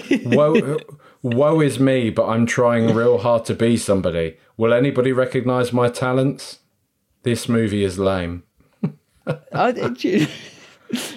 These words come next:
Speaker 1: Vision Quest. Too much of a
Speaker 2: What is
Speaker 1: Debbie
Speaker 2: Vision Quest?
Speaker 1: Downer to watch. <laughs>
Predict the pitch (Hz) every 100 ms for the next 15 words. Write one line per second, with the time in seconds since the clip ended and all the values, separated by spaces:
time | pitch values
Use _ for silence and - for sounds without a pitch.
0 | 185 160 147 151 143 127 131 - 135 131
1 | - - - _ - 185 190 185 - -
2 | 139 - 277 156 - 160 135 165 - 147
3 | 143 143 - 147 143 135 - - - -
4 | _ _ -